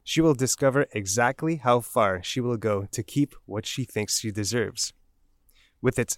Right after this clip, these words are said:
totally immersive first-person voice, Yellowface grapples with questions of diversity,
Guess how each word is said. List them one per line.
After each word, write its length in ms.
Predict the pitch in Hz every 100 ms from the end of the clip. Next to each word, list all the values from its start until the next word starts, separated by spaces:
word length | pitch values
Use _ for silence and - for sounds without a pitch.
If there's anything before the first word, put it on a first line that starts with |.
| -
totally 340 | 151 175 175 160
immersive 460 | 117 117 - 101
first-person 640 | - 110 - 107 95 92 90
voice, 480 | 107 90 - - - _ _ _ -
Yellowface 600 | 113 151 165 165 151 -
grapples 460 | 113 120 139 120
with 160 | 110 -
questions 420 | - 127 139 123
of 160 | 117 92
diversity, 760 | 110 98 92 110 - 139 143